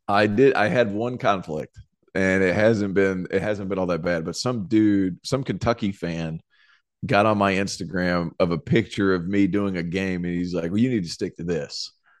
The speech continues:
because your refereeing was horrendous, horror <laughs> awful." I think he spelled it horror dash awful. It was terrific work. Uh, no, it, it doesn't happen that much. It's funny. I have an uncle named Terry too. So,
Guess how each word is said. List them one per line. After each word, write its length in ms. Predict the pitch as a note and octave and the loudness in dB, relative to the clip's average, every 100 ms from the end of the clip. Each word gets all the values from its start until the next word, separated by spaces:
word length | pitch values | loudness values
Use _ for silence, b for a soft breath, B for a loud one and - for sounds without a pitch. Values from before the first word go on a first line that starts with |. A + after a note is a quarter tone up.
| _ - | _ -4
because 420 | G2 F#2 F2+ F#2 | -2 0 0 4
your 240 | C3+ B2 | 6 6
refereeing 880 | G2+ G#2+ G2+ F2+ F2+ F2+ E2+ E2 F2 | 4 2 2 -4 -4 -4 -4 -6 -6
was 180 | F2 - | -6 -8
horrendous, 1040 | - A#2 G2+ F#2 F2 F2+ E2+ - - - | -8 -6 -4 -6 -8 -8 -10 -10 -6 -4
horror 500 | - - E3+ C#3+ G#2 | -4 0 4 6 4
<laughs> 80 | - | 0
awful." 420 | F2 E2+ E2 D#2 | -2 -4 -6 -4
I 100 | E2+ | -2
think 200 | - F#2 | -2 -2
he 60 | F#2 | -4
spelled 380 | - - E2+ E2 | -4 -4 -2 -4
it 120 | - | -2
horror 380 | A2+ D3 D3 D3+ | 4 8 8 8
dash 500 | G#2+ A2 A2+ A2 - - | 6 2 2 0 -6 -2
awful. 520 | F#2+ F#2+ F#2+ - D2 - B B B B - | 2 2 0 -6 -12 -14 B B B B -6
It 80 | B2+ | -2
was 160 | G#2 | -2
terrific 540 | - G#2 G#2 G2+ F2+ F2+ | 0 2 4 2 0 -2
work. 340 | D#2+ D#2 - - G2 | -2 -2 -10 -4 2
Uh, 380 | G2+ G2 F#2+ - - | 4 4 2 0 -4
no, 320 | G2+ G2 G2+ | 0 2 4
it, 140 | A#2 | 4
it 80 | A2 | 4
doesn't 280 | A2 G#2+ E2+ | 2 0 -2
happen 220 | F2 E2+ E2 | -6 -6 -8
that 160 | B1 | -4
much. 260 | D#2+ E2 A#2+ | -4 0 2
It's 140 | A#2+ | 2
funny. 320 | - B2 A2+ | 4 2 4
I 80 | G#2 | 2
have 120 | A#2 | 2
an 60 | G#2 | 2
uncle 320 | F#2+ G#2 F#2+ | -2 -4 -4
named 220 | F2 E2+ | -4 -4
Terry 320 | - F2 E2 E2 | -2 0 0 -2
too. 320 | F#2 E2+ - | -2 -2 -4
So, 340 | - F2+ E2 | -2 -2 -2